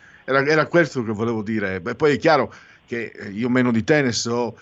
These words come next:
e quindi magari il fenomeno, quello che è successo nel Texas, può essere frutto, eccetera, di quello, di quei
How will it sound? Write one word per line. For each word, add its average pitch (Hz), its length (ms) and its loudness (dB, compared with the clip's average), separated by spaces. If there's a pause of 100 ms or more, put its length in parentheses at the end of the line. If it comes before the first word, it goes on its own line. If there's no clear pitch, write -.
(140)
e 92 140 -12
quindi 104 1000 0
magari 101 420 2
il 107 80 -2
fenomeno, 104 500 -6
quello 107 180 -6
che 95 40 -10
è 95 40 -12
successo 107 220 -6
nel 95 140 -6
Texas, 117 380 -2
può 104 160 -6
essere 104 240 -6
frutto, 117 400 -2
eccetera, 120 400 0
di 92 100 -4
quello, 107 280 2
di 98 120 -2
quei 104 260 2